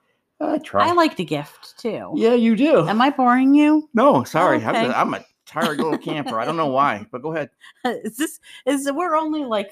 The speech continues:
Speaker 2: three minutes
Speaker 1: Three
Speaker 2: in.
Speaker 1: minutes in, and good night, folks.
Speaker 2: And Chuck is napping. <laughs>
Speaker 1: If you hear some grumbling, it's me snoring.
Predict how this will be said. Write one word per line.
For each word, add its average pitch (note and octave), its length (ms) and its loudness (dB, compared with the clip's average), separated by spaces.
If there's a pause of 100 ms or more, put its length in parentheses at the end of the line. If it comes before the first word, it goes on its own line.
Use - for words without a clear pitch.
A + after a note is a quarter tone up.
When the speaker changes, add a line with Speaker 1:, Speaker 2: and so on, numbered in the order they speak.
(120)
Speaker 2:
three A3+ 220 0
minutes F#3 360 -2
Speaker 1:
Three G#3+ 200 2
Speaker 2:
in. A#3+ 60 2
Speaker 1:
minutes A#3+ 320 2
in, C4 280 4
and A3 360 2 (220)
good A#3 120 0
night, A#3+ 220 0
folks. - 460 -4
Speaker 2:
And C4+ 420 -6
Chuck B3 320 -8
is G#3 300 -14
napping. F3+ 1000 -10
<laughs> - 580 -10
Speaker 1:
If - 680 -6
you C#3 120 0
hear G3 320 0
some F3 300 -2
grumbling, C#3+ 480 2
it's B2 200 -4
me C3+ 120 -6
snoring. B2+ 560 -4